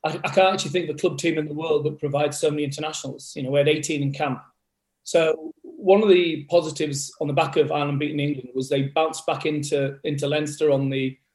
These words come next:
obviously they beat England on the Saturday, we got them back on the Monday, we're playing Munster on the Saturday in the final. And you're trying to reintegrate, you know, the players back into your system, your calls, your philosophy.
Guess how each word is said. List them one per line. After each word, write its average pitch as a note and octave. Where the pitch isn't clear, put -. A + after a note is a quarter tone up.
obviously D3+
they E3+
beat E3
England D3+
on C#3
the C3
Saturday, D3
we D3
got D3
them C#3
back C#3
on C#3
the C3+
Monday, D3
we're C#3
playing C#3+
Munster D3
on C#3+
the C3+
Saturday D3
in C3+
the C3
final. D3
And E3
you're D#3+
trying A#3
to G3+
reintegrate, E3
you D#3
know, C3+
the C#3
players D#3+
back D3
into D3
your D3+
system, D3
your C#3
calls, C#3
your D#3+
philosophy. C#3+